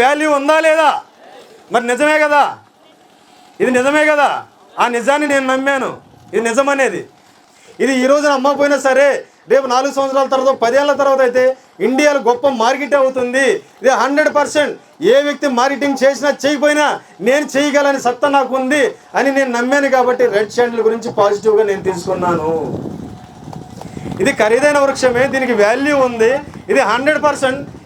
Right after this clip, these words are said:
ఈ ప్రాంతంలోనే పెరుగుతుంది కాబట్టి దీన్ని హండ్రెడ్ పర్సెంట్ పెంచి కస్టమర్ గ్యారెంటీగా నేను ఇవ్వగలను అని ఆ రోజు నన్ను నమ్మానండి. స్టార్టింగ్లో నేను యాభై ఎకరాలు సుమారు మూడు సంవత్సరాలు అమ్మగలిగాను, తర్వాత వచ్చేసి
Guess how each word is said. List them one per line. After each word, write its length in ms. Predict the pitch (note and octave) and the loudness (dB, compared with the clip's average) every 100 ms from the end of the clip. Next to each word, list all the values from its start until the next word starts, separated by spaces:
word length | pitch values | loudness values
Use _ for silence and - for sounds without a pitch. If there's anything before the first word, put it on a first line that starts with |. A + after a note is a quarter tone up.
| - A3 | -4 -2
ఈ 20 | D4 | 0
ప్రాంతంలోనే 600 | C4+ C4 C#4 D4 D4 D4 C#4+ | 2 0 2 0 0 -2 0
పెరుగుతుంది 480 | C#4 C#4 C#4 C4+ B3+ - - - | -2 -2 -2 0 0 -2 -6 -2
కాబట్టి 320 | A#3 C4+ C#4 A#3+ | 0 2 0 -2
దీన్ని 180 | C#4 G#3 | -2 0
హండ్రెడ్ 260 | A#3 C#4 D4 | 0 -2 -2
పర్సెంట్ 340 | D4 C#4+ C#4 C#4 | -2 -2 -4 -4
పెంచి 380 | A3+ C4 - B3 C4+ C#4 - - | -4 -4 -2 -2 -2 -6 -6 -2
కస్టమర్ 400 | A3+ B3+ C4+ C#4 F#3 | -2 0 -2 -2 0
గ్యారెంటీగా 440 | G#3+ B3+ B3+ B3 A#3+ | 2 2 0 0 0
నేను 120 | A#3 G#3+ | 0 0
ఇవ్వగలను 520 | A#3 A#3 A3+ A3 A3+ F3+ - - - | 0 2 2 2 0 -2 -8 -6 -2
అని 140 | A3+ E3+ | 0 2
ఆ 20 | F#3+ G#3 | 2 2
రోజు 140 | A3+ | 2
నన్ను 160 | A3 G3+ | 0 -2
నమ్మానండి. 460 | F#3+ F#3+ F#3 E3 C#3 - - | -2 -2 -2 -2 -6 -10 -6
స్టార్టింగ్లో 520 | - A3+ C4+ C#4+ D4 C#4 | 0 2 2 0 0 0
నేను 140 | C4+ B3 | 0 2
యాభై 240 | A#3 B3+ C4+ | 2 2 2
ఎకరాలు 240 | C4 C4 A#3+ | 2 0 0
సుమారు 240 | B3 C4 A#3+ | 0 0 0
మూడు 160 | C4+ C4+ | 0 0
సంవత్సరాలు 340 | C4+ C4+ C4+ C4 | -2 2 2 2
అమ్మగలిగాను, 520 | B3+ B3 A#3+ A3+ A#3 C4 - - F#3+ | 0 0 0 0 -2 -4 -10 -6 -2
తర్వాత 280 | B3 D4+ C#4+ | 2 2 2
వచ్చేసి 320 | C#4+ C#4 C4 | 0 -2 -2